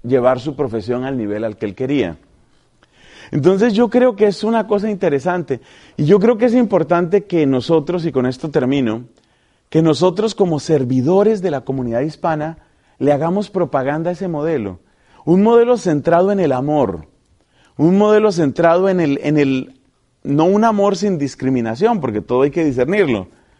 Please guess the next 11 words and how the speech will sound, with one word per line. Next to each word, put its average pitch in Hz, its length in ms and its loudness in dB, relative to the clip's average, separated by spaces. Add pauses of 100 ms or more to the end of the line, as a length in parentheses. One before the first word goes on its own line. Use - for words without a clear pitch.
(160)
No 151 220 0
todo 151 220 4
es 147 80 0
perfecto 170 460 0
en 185 40 2
Estados 170 360 0
Unidos, 170 440 -2 (320)
no 190 280 4
todo 180 240 4
era 175 160 2
perfecto 151 600 -2